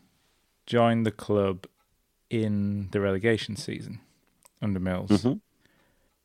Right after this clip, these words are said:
Speaker 1: So that would have been, I guess, probably about halfway through that season, but he would have played pretty much every game. That's, and he was pretty much an ever-present until he left the club, uh, apart from those rare occasions when he allegedly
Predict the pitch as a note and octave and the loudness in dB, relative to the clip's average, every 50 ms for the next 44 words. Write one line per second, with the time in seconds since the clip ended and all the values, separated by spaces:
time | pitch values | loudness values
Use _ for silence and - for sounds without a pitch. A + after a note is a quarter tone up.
0 | - - - - - G#2+ G2 G2 F#2+ A2+ - - A2 G2+ G2+ E2+ G2 G2 F#2 F#2 | -20 -18 -12 -6 -2 -2 0 0 0 -2 -2 0 0 0 0 0 0 0 0 0
1 | F#2 F#2 F#2 F#2+ F#2 _ _ _ _ _ _ _ _ _ _ _ _ _ _ _ | -2 -2 -4 -6 -10 _ _ _ _ _ _ _ _ _ _ _ _ _ _ _
2 | _ _ - - A2 - - - C#3 C3 B2+ G2+ F#2+ G2+ G2+ F#2+ G#2 G#2+ G2 - | _ _ -12 -12 -12 -12 -8 -6 -4 -2 0 2 2 0 2 4 4 4 4 4
3 | - G#2+ G#2 G2 - - - A2 G#2 G#2 G#2 G#2 G#2 F#2+ - _ _ _ _ _ | 2 0 0 0 -2 -2 0 0 2 2 2 0 -2 -6 -12 _ _ _ _ _
4 | _ _ - G#2 - - - - - A2+ A2+ A2 A#2+ B2 A2+ A2 G#2+ A2 A#2 A#2+ | _ _ -12 -10 -10 -10 -8 -6 -4 -4 -2 -2 -4 -2 -2 0 0 2 0 0
5 | A#2 - - B2 A#2 G#2 - D#3+ D3+ B2+ A2+ A2 - B2 G#2+ G2+ G2+ G2 G2+ G2 | -2 -2 0 0 0 0 0 -2 -4 -4 -4 -2 -2 0 0 0 0 0 0 0
6 | G2 G2+ F#2+ - - - - - B2 D3+ - - A#2+ A#2+ B2 C3+ C#3 - - - | 0 -2 -4 -6 -10 -18 -18 -16 -16 -16 -10 -8 -8 -6 -6 -8 -10 -12 -10 -8
7 | B3+ G#3 F#3 D#3+ C#3 - - B2+ B2+ B2 A#2 A2 - - B2 A#2+ A2 G2+ G2+ G2 | -8 -6 -6 -6 -6 -4 -2 -2 0 0 -2 -4 -2 0 0 2 2 0 -2 -4
8 | - _ _ _ _ _ _ _ - A2 G2 - A2+ A2 G#2 G2 G2 F#2+ - - | -6 _ _ _ _ _ _ _ -8 -8 -4 0 0 2 2 2 -2 -4 -4 -8
9 | - - - - C#3 A#2+ G2 F#2 F#2+ - _ _ _ _ _ _ _ _ _ _ | -10 -8 -4 -2 -2 -2 -2 -4 -8 -14 _ _ _ _ _ _ _ _ _ _
10 | _ _ _ _ _ - _ - A2+ G#2 - - A#2+ A2 - A2 G#2+ G2+ - G#2+ | _ _ _ _ _ -20 _ -10 -10 -10 -8 -10 -12 -2 0 0 0 0 0 -2
11 | G2+ G2+ G2 F2 G2 G2+ G2 G2 F#2+ - - G2 F#2+ F2+ F#2+ F#2 - G2 F#2+ F2+ | 0 0 0 0 2 2 2 2 0 0 -2 -2 -2 -2 -4 -4 -4 -4 -4 -2
12 | E2+ F#2+ F#2+ - A2 A2+ C3 C#3+ C3 - - - - - - - G2+ - | -4 -4 -4 -4 -4 -4 -2 -4 -4 -6 -10 -12 -12 -12 -12 -12 -12 -14